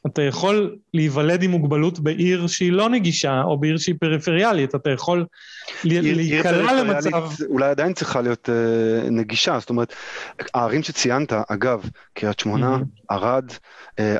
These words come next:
Speaker 2: הערים האלה אמורות לקבל רכבת, זה כבר בתוכניות, כי הרכבת לא אמורה להיות כזה דבר שמותרות, זה כולם, אה, כאילו, כאן בבריטניה,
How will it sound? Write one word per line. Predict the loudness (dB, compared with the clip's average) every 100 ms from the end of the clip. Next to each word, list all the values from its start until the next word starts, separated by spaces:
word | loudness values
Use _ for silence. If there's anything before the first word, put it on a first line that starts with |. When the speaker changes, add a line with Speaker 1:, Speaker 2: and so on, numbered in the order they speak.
| -2
Speaker 2:
הערים | -2 0 0
האלה | 0 0
אמורות | -2 -2 -2 -2
לקבל | -4 -4 -2 -2
רכבת, | -2 -2 -4 -8 -10
זה | -8
כבר | -4 -2
בתוכניות, | -2 -4 -4 0 0 -2 -8 -20 -20 -20 -10 -4
כי | 0 2 0 -2 -8 -18 -18 -18 -20 -10
הרכבת | -6 -2 -2 -2 0
לא | 0
אמורה | 2 2
להיות | 0 -2
כזה | -2 0
דבר | 0
שמותרות, | 0 0 -2 0 0 0 -2 -6
זה | -4
כולם, | -2 0 0
אה, | 0 0 0
כאילו, | -2 0 0 -2 -8 _ -20 -18 -20 -20 -20 _ -18 -6
כאן | -2 -2
בבריטניה, | -2 -4 -2 -2 -4